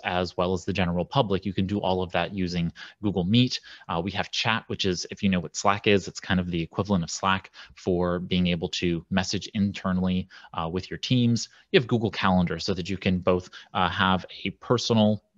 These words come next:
uh, professional calendar, as well as having shared calendars, both with your team, with clients, and then with the public. Google Drive is the cloud storage,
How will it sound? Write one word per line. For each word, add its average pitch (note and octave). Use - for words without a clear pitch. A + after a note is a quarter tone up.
uh, F#2
professional G#2+
calendar, G#2
as F#2+
well F#2
as F#2+
having F#2
shared F#2+
calendars, F#2+
both F#2
with G#2
your G2+
team, G2
with G2+
clients, G2
and F#2+
then F2+
with G2+
the F#2
public. E2+
Google A2+
Drive A2
is G2
the G2
cloud G2+
storage, G#2